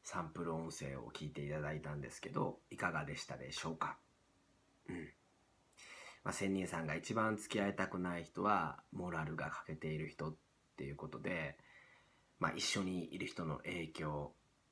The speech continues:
まあ、ミラーニューロンっていうんですけど、それの強力さを、強力さを、本当に仙人さんは、うん、ことあるごとに何度も何度も強調してね、いろんな教材の中でその話が出てきてます。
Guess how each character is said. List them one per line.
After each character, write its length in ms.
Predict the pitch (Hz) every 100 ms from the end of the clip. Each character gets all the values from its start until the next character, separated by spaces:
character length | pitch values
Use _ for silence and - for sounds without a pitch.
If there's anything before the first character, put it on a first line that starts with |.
| _ -
ま 120 | 185
あ、 20 |
ミ 160 | 175 92
ラ 140 | -
ー 0 |
ニ 120 | - 87
ュ 40 |
ー 20 |
ロ 140 | 73 65
ン 60 |
っ 20 |
て 140 | - 69
い 20 |
う 20 |
ん 60 | 67
で 80 | -
す 80 |
け 80 | 82
ど、 240 | 101 87 -
そ 120 | 76
れ 120 | 85
の 240 | 123 80 -
強 140 | 92
力 200 | 80 78
さ 200 | 71 65
を、 160 | - - -
強 180 | - 90
力 180 | 85 -
さ 140 | -
を、 280 | 87 98 - - _ _ -
本 140 | 107
当 80 | 120
に 220 | 123 110 -
仙 160 | 98
人 100 | 92
さ 120 | -
ん 80 | 71
は、 220 | 67 - - _ _ _ _ _ _ _ -
う 40 |
ん、 340 | 82 64 - -
こ 140 | - -
と 160 | 104
あ 60 | 87
る 100 | 71
ご 100 | -
と 140 | 67
に 160 | 64 - -
何 280 | 92 117 92
度 100 | 76
も 120 | 69
何 240 | 78 78
度 80 | 65
も 220 | 65 - - _ _ _ _ _ - -
強 100 | 87
調 140 | 76
し 80 | 73
て 80 | 78
ね、 200 | 92 -
い 80 | 92
ろ 100 | 92
ん 60 | 80
な 80 | 78
教 220 | 87 87
材 120 | 85
の 40 | 82
中 260 | 82 80
で 280 | 87 80 - - -
そ 140 | -
の 80 | 87
話 320 | - 143 -
が 160 | 71 - -
出 80 |
て 80 | -
き 100 | -
て 80 | -
ま 160 | - -
す。 220 | -